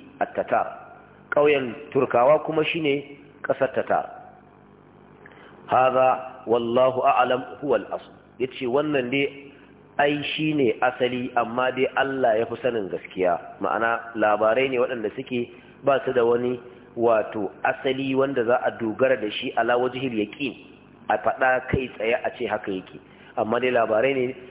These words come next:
da ana jin su kuma sun baza gari. "Wa in kana qad yaqa'u fihi ziyadatun wa nuqsan." Ko da yake ana iya samun ƙari ko ragi a cikin sunaye ko yanayin wuraren. "Wa tahqiqu."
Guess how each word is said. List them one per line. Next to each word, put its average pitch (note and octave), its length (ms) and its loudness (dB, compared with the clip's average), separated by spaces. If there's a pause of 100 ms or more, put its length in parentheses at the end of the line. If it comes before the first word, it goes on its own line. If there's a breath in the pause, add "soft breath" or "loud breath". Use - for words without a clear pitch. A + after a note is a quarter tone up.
(100)
da G#2 160 2
ana B2+ 320 0
jin C3 160 -2
su A2 120 -8
kuma B2 360 0 (160)
sun B2+ 180 -4
baza A2+ 240 2
gari. D#2+ 220 -6 (500 loud breath)
"Wa G#2+ 180 2
in C#3 300 0
kana C#3 460 2
qad C#3 160 2
yaqa'u B2+ 580 0 (180)
fihi C3 360 -4
ziyadatun B2+ 560 0 (140)
wa A2 100 0
nuqsan." G#2+ 480 -2 (580 loud breath)
Ko D3+ 160 0
da C3+ 80 0
yake C3 220 -2
ana C3+ 280 0
iya B2 200 -2
samun C3+ 360 -2
ƙari C#3 580 0
ko C#3+ 180 2
ragi C3+ 320 0
a A2 100 0
cikin C3+ 280 -8 (100)
sunaye A#2 520 0
ko C3 120 2
yanayin A2 360 0
wuraren. F2 280 0 (480)
"Wa G#2+ 120 2
tahqiqu." - 680 -4